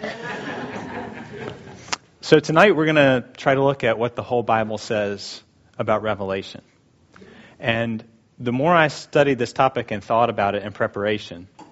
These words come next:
the more I realized that what Jerry said is true. We need to be thoughtful about the methods God uses to reveal himself to us. Because when we are,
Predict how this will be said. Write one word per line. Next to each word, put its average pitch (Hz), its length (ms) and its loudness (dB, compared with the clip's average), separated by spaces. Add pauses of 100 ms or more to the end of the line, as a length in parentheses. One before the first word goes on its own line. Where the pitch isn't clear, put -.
(440)
the 120 80 -2
more 123 120 4
I 139 100 6
realized 127 460 2
that 117 60 -4
what 107 140 -2
Jerry 127 240 0
said 107 200 -4
is 101 120 -8
true. - 260 -6
We 113 140 -2
need 156 160 -2
to 131 80 -4
be 120 120 -2
thoughtful 110 680 -4 (640)
about 104 380 0
the 104 80 -8
methods 107 500 -4
God 98 320 -2
uses 98 500 -10
to - 120 -8
reveal 98 340 -4
himself 98 440 -10
to - 140 -10
us. - 360 -16 (160)
Because 110 420 -4
when 123 240 -4
we 131 200 -2
are, 104 560 -2